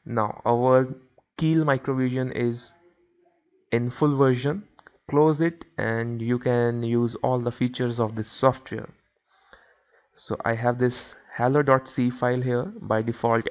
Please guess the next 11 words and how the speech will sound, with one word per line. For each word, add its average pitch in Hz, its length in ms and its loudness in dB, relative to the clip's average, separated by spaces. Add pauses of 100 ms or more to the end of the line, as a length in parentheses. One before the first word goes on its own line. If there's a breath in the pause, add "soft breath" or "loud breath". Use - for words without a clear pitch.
added 117 340 0
in 113 220 -4
the 110 320 -4 (560 soft breath)
compiler. 120 640 2 (880 soft breath)
I 135 100 4
can 143 240 0
use 156 260 6
this 156 280 -2
compiler 143 680 0 (1500)
to 127 100 -2
write 123 380 2